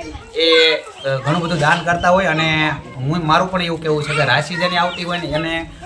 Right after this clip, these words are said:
આજે ખરેખર લકી દિવસ હોય છે. ધન રાશિ હોય, મકર રાશિ હોય એ ખરેખર બધા, અ, દાન કરી શકે. બીજું એ કે આ દિવસે ઘણા બધા લોકો, અ, સરસ મજાનું સવારમાં વહેલા ઉઠી અને નાહી ધોઈ તૈયાર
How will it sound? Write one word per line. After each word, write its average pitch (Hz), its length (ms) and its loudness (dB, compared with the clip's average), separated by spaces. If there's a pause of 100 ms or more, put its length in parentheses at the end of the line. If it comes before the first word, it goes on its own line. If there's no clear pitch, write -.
આજે 151 220 0
ખરેખર 185 500 0
લકી 151 280 -4
દિવસ 147 300 0
હોય 139 140 0
છે. 135 180 -4
ધન 139 200 0
રાશિ 139 280 0
હોય, 131 280 -2 (380)
મકર 135 300 0
રાશિ 143 220 0
હોય 143 300 2 (240)
એ 139 100 -2
ખરેખર 147 420 -2
બધા, 139 260 2
અ, - 680 -8 (100)
દાન 143 160 2
કરી 151 180 -2
શકે. 123 220 -6
બીજું 202 280 2
એ 220 180 4
કે 214 180 6 (1500)
આ 175 200 10
દિવસે 214 400 4
ઘણા 175 260 4
બધા 190 220 4
લોકો, 185 300 2
અ, 170 260 0
સરસ 170 340 -2
મજાનું 170 380 0
સવારમાં 170 420 2
વહેલા 151 240 2
ઉઠી 151 360 0
અને 147 220 0
નાહી 135 280 0
ધોઈ 143 200 -2
તૈયાર 139 320 0